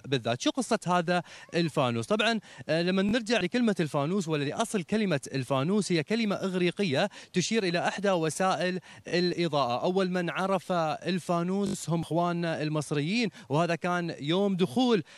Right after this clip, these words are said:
معز، المعز لدين الله الفاطمي مدينة القاهرة قادما من المغرب، وكان ذلك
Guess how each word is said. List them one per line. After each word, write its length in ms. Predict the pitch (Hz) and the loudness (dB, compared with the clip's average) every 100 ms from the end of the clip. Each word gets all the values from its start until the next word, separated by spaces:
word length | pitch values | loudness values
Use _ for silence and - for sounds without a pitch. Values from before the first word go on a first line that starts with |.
| - | -2
معز، 480 | 151 175 185 196 - | 0 2 0 -2 -2
المعز 460 | 156 170 175 226 | 0 2 2 0
لدين 360 | 170 151 208 196 | 0 -2 0 0
الله 340 | 147 165 190 | 0 0 0
الفاطمي 500 | 156 - 208 180 131 | -2 0 -2 0 -2
مدينة 360 | 123 127 170 165 - | -2 -2 -2 -2 -4
القاهرة 800 | 151 139 135 175 202 156 139 196 - - | -6 -4 -2 2 2 2 2 0 -2 -6
قادما 460 | - 240 220 226 233 226 - | 0 0 2 0 0 -2 -4
من 420 | 147 170 196 202 | -2 0 0 0
المغرب، 720 | - 165 180 180 202 160 143 | 0 0 2 2 2 2 0
وكان 300 | 131 175 170 | 0 -2 -2
ذلك 600 | 160 185 190 - 202 208 | 0 0 -2 0 2 0